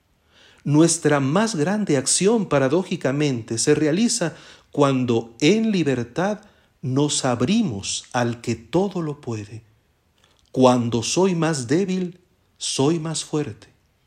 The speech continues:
Cuando renuncio a encontrar en mí la fuente de la vida, puedo abrirme eficazmente a ella, sin rebeldía. El mayor valor está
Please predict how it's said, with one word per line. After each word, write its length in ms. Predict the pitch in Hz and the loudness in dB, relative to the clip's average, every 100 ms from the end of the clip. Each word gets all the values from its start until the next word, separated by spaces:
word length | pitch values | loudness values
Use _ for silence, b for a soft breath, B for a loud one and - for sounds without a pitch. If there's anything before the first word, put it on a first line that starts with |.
| _ - B B B | _ -20 B B B
Cuando 280 | - 156 156 | 4 6 6
renuncio 680 | 156 151 170 254 226 - 131 | 4 2 2 2 0 0 2
a 60 | |
encontrar 680 | 139 139 139 139 - 160 196 | 2 0 0 0 0 0 2
en 260 | 160 127 131 | 0 0 0
mí 360 | 185 196 156 - | 0 0 -4 -4
la 180 | 117 113 | -4 -4
fuente 640 | - 165 220 226 160 120 | 0 4 4 4 -2 -4
de 120 | 113 | -4
la 140 | 110 110 | -6 -4
vida, 440 | 190 185 147 b b b b _ | -4 -4 -6 b b b b _
puedo 500 | 147 175 247 220 156 | 6 8 6 4 2
abrirme 580 | 117 127 240 262 151 120 | 2 2 2 2 2 -2
eficazmente 800 | 113 131 131 123 135 147 160 123 | -2 -6 -6 -6 -6 -8 -6 -8
a 80 | 117 | -6
ella, 380 | 143 131 107 - _ _ _ _ _ _ | -8 -8 -12 -16 _ _ _ _ _ _
sin 300 | - - 127 | -8 -2 -2
rebeldía. 640 | 113 113 110 107 143 135 - _ _ _ _ _ _ _ _ _ _ _ _ _ - | -2 -6 -6 -6 -8 -10 -18 _ _ _ _ _ _ _ _ _ _ _ _ _ -4
El 200 | 117 110 | -2 0
mayor 560 | 104 101 139 165 147 | -2 -2 0 2 0
valor 440 | 110 107 110 185 156 | -2 -2 2 2 2
está 440 | 123 - 180 196 | -2 -2 -2 -4